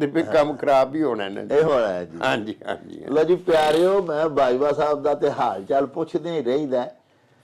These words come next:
Speaker 2: ਉਹਨਾਂ ਦੇ ਜ਼ੇਰੇ ਸਾਇਆ ਹੀ ਹੁੰਨੇ ਆ। ਤੇ ਇਹ ਮੈਂ ਜਾਣ ਕੇ ਪੁੱਛਿਆ ਕਿ ਮਾਸ਼ਾਅੱਲਾ ਬਾਜਵਾ ਸਾਹਿਬ ਆਪਣੀ ਸੈਵਨਟੀ ਫਾਈਵ ਈਅਰ ਦੀ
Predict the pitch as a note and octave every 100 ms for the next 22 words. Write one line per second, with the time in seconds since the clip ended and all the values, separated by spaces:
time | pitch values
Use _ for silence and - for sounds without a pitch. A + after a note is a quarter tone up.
0 | _ _ C#3+ D3 D#3 D3+ B2 A#2+ C3 D3+
1 | - A#2+ B2 D3+ E3+ - G#2 B2 C#3+ A#2
2 | D3 F#3+ _ _ _ _ - - - A3+
3 | A3+ A3 E3+ D#3 C#3 D#3 G#3 A3+ E3+ D#3+
4 | - E3+ D#3+ A3 G#3 F3+ D#3+ F#3 F3 F#3+
5 | D#3+ B2+ A#2 B2+ D3+ D3 D#3 D3 B2 C3+
6 | C#3 B2+ _ _ _ _ C#3+ B2+ C#3 C#3
7 | D3+ D3 B2+ A#2 C#3 C3+ C#3 C#3 B2 C3